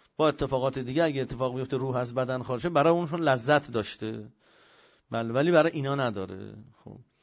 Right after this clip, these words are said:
و واقعاً هم لذت بخشه ها. اگر کسی این حالت رو تجربه کنه وقت بعد می‌فهمه لذت. خود یکی از اینا میگه من وقتی برگشتم به طبیبم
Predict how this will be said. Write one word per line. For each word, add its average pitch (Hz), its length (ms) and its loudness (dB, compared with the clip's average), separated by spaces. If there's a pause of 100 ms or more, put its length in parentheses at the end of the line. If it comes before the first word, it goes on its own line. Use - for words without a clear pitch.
(460)
و 131 40 -4
واقعاً 139 400 2
هم 160 100 -2
لذت 120 440 -4
بخشه 113 320 -4
ها. 110 160 -6
اگر 131 240 -6
کسی 117 580 -8 (840)
این 123 180 -6
حالت 117 340 -4
رو 120 60 -6
تجربه 113 560 -4
کنه 117 220 -8
وقت 147 200 -4
بعد 151 180 0
می‌فهمه 110 320 -6
لذت. 107 300 -8
خود 135 260 -10
یکی 147 260 -6
از 123 120 -6
اینا 127 160 -8
میگه 135 200 -8
من 151 320 -4 (520)
وقتی 123 180 -10
برگشتم 120 540 -4
به 151 60 -4
طبیبم 151 640 -4